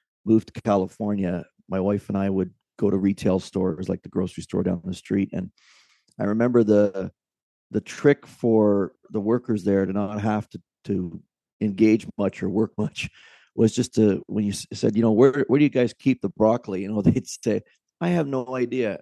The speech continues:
And then they'd just look at you and they thought, "Well, you,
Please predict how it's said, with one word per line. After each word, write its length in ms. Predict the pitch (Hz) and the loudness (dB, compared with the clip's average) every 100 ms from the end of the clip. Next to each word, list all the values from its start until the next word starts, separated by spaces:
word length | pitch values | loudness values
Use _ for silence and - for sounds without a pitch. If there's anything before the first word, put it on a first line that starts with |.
| - | -10
And 100 | 110 | -10
then 80 | 110 | -10
they'd 200 | 101 - | -12 -14
just 200 | 110 - _ _ _ _ | -18 -18 _ _ _ _
look 180 | 123 127 | -10 -10
at 100 | - | -10
you 220 | 101 92 | -10 -10
and 220 | 98 82 - | -12 -18 -16
they 100 | 101 107 | -14 -10
thought, 360 | 120 113 - | -8 -8 -6
"Well, 140 | 120 123 | -8 -4
you, 180 | 135 | -4